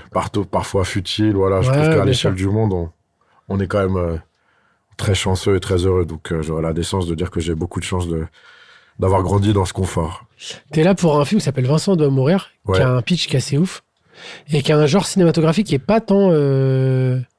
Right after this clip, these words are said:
Speaker 2: exploité.
Speaker 1: Ouais.
Speaker 2: Ça, t'as, t'as, t'as déjà fait des films dans ce s-, type-là, un peu, euh, bah, des dystopies un peu, euh,
Speaker 1: Non,
Speaker 2: poussées
Speaker 1: c'est
Speaker 2: au paroxysme comme ça ?
Speaker 1: Non, en, en fait, c'est de...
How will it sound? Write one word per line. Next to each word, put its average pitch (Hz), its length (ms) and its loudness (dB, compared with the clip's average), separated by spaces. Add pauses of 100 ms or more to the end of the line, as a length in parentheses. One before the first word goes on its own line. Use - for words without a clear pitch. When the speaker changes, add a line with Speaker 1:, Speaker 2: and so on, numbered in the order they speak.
(240)
Speaker 2:
exploité. 156 400 0
Speaker 1:
Ouais. 147 40 2
Speaker 2:
Ça, 247 80 4 (240)
t'as, 165 180 4
t'as, 175 180 2
t'as 175 160 2
déjà 180 120 4
fait 233 120 2
des 214 100 4
films 220 280 2 (140)
dans 170 200 2
ce 180 140 0
s-, - 220 -2 (300)
type-là, 202 360 2
un 202 60 4
peu, 180 260 2
euh, 147 280 2 (680)
bah, 151 120 2
des 139 160 2
dystopies 165 460 2
un 175 100 6
peu, 185 300 4
euh, 139 320 2
Speaker 1:
Non, 101 160 4
Speaker 2:
poussées 151 280 2
Speaker 1:
c'est - 20 6
Speaker 2:
au 175 80 4
paroxysme 165 520 2
comme 165 120 0
ça ? 190 180 -4
Speaker 1:
Non, 131 180 4
en, 107 520 4
en 107 40 2
fait, 131 260 0
c'est 101 240 -4
de... 110 260 -2